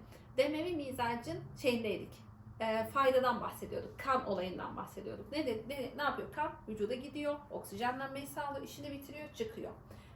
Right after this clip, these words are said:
Demevi mizaç özellikteki kişilere de baktığımız zaman fayda odaklıdırlar. Yani, e, eğer bir yerde fayda varsa orada olurlar.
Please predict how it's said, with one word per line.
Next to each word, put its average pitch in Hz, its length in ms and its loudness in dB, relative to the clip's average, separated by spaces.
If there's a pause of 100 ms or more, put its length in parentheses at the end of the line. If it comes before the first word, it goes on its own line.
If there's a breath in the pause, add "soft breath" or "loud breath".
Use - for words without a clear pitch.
(160)
Demevi 220 460 0
mizaç 214 500 -4
özellikteki 196 880 -6
kişilere 190 520 -6
de - 120 -10
baktığımız 190 720 -6
zaman 226 340 -2 (200)
fayda 202 400 2
odaklıdırlar. - 720 -10 (800 loud breath)
Yani, 220 480 4 (260)
e, 220 100 6 (460)
eğer 240 480 2
bir 277 160 -4
yerde 226 380 0
fayda 233 680 2
varsa 320 540 6
orada 208 320 4
olurlar. - 360 -6